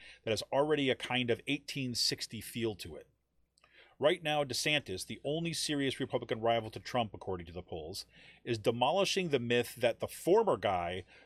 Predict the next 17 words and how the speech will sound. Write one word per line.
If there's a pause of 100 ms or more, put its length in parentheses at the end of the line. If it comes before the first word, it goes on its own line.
(100)
would
be, (340)
uh, (100)
be
challenged
by
a
moderate. (340)
Instead,
DeSantis
is
taking
the
loose
ideology
of
Trumpism